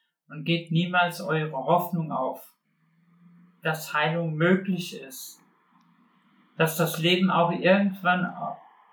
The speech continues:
die schöne Seite des Lebens zurückholt, euch zeigt, mit dem Trauma zu leben und damit besser umzugehen. Gebt einfach nie die Hoffnung auf. Und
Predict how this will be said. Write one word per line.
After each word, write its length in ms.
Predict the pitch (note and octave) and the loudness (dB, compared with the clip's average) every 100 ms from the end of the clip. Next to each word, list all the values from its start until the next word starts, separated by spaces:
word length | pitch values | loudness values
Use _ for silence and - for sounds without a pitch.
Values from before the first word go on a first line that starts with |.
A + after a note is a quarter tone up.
| _ _ _ E3 | _ _ _ -8
die 100 | E3 | -2
schöne 400 | - F#3 A3 A#3+ | 4 6 8 6
Seite 400 | - F3+ E3 D#3+ | 6 6 6 2
des 260 | D#3+ D#3 - | -6 -6 -6
Lebens 680 | D3+ D3+ - C4 - - _ _ _ | -6 -4 -8 -12 -16 -18 _ _ _
zurückholt, 880 | D#3+ D3 F#3+ G3 - D3 C3 C3 - _ _ _ _ _ | -10 0 0 0 -8 -14 -14 -16 -20 _ _ _ _ _
euch 320 | - E3 - - | -2 -2 -2 -4
zeigt, 400 | E3 D#3+ D#3+ E3 | 2 2 0 -4
mit 140 | D#3 | -2
dem 160 | D#3+ D3 | -2 -2
Trauma 420 | C#3 D#3+ E3 D#3+ | 0 0 0 -6
zu 240 | - D#3 | -8 -10
leben 380 | D3 E3 F3+ E3 | -4 -2 -2 -4
und 140 | C#3 | -6
damit 360 | C#3+ D3 D3+ - | -6 -8 -10 -8
besser 340 | D#3 D#3 - D#3 | -8 -6 -6 2
umzugehen. 760 | F#3+ F#3+ F#3+ - F#3+ - - _ _ _ | 2 2 -6 -10 -10 -10 -12 _ _ _
Gebt 240 | - F#3 - | -2 -2 0
einfach 380 | G3+ G#3 A3 G#3 | 0 2 4 6
nie 220 | A3 A3+ | 6 6
die 140 | G#3+ | 4
Hoffnung 440 | F#3 F#3+ G3 F3 D#3+ | 4 4 2 -2 -2
auf. 340 | D3 - - | -4 -4 -10
Und 220 | D#3+ D#3 | -10 -10